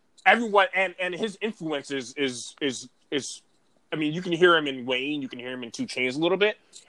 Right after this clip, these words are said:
and you can hear him in, in Gucci a little bit, and so, like,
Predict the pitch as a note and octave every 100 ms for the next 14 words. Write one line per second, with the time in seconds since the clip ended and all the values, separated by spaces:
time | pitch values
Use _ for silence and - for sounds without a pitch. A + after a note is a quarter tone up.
0 | - C3 C3+ C3 C3 C#3 C#3 C3+ C3+ B2+
1 | A#2 B2+ - D#3 E3 F#3+ A3+ A3+ - D3+
2 | D3 C#3 B2+ - D#3 C#3+ C#3 C3 _ _
3 | _ _ _ D#3 C#3 B2